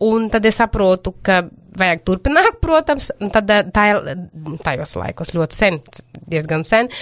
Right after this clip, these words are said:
nebija portugāļu latviešu valoda, ne gra-, n-, ne vārnīca, neko, ne, nekādu materiālu. Un tad es saprotu, mm,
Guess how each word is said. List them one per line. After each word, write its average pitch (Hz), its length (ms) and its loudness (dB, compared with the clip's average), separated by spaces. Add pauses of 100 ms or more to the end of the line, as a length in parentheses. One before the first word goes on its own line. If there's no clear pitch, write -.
(200)
nebija 214 580 2 (320)
portugāļu 185 540 2
latviešu 160 560 -4
valoda, - 360 -6
ne 247 120 2
gra-, 180 320 2
n-, 202 240 0 (100)
ne 226 160 2
vārnīca, 165 760 -4
neko, 208 680 2
ne, 233 160 2
nekādu 247 400 0
materiālu. 160 500 -8 (460)
Un 208 140 2
tad 220 180 0
es 226 160 4
saprotu, 220 920 4
mm, 202 380 -2